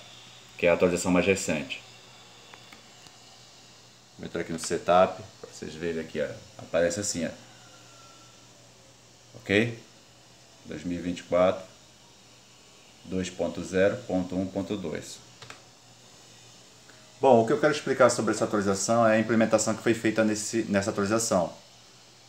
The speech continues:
Ela, no caso agora, você tem a possibilidade de configurar as teclas, né? De configurar as funções, né? De, perdão, de remapear as teclas.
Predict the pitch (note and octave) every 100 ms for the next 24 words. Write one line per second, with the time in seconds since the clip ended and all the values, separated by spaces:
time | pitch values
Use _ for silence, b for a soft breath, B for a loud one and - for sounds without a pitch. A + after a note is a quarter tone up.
0 | - - - - - - - - - -
1 | - - - - F#2+ G#2+ A2+ A2 G#2+ G#2+
2 | G#2 A#2 A2+ G#2 A2 B2 G2+ G#2 - -
3 | G#2+ G#2 A#2+ A2+ A2 G#2 G2 F#2 F#2+ F2+
4 | A2 A#2 G2 F#2 G2 B2 C#3 C3+ A#2 G#2
5 | G2+ G#2+ A#2 G#2+ A2+ - G#2 F#2+ F#2 E2+
6 | F#2 F#2 G2 F#2+ F#2+ G2+ G2+ G2 A2+ -
7 | - B2+ - G2+ G#2+ G#2 - G2+ G2+ G#2+
8 | - F#2 F#2+ - A2+ G#2+ F#2 - B B
9 | B A2 B2+ D3+ C3+ C3+ A2 A#2+ C3+ -
10 | G2 F#2+ E2+ -